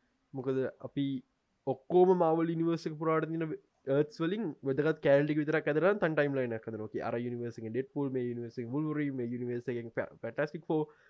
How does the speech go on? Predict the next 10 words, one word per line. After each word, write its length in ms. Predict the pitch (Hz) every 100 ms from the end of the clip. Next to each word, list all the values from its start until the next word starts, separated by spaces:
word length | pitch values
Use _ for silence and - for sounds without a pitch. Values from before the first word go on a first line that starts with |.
| _ -
අරගත්තා. 440 | 139 139 139 156
තනි, 240 | 156 151 -
තනි 240 | 143 143
ටයිම් 240 | 143 143
ලයින් 220 | 139 143 143
එකක් 180 | 139
හදනවා. 260 | 151 151 269 - _ _ _
මේක 140 | 143 135
කළා. 200 | 110 - _ _ _
අඩෝ 240 | 135 170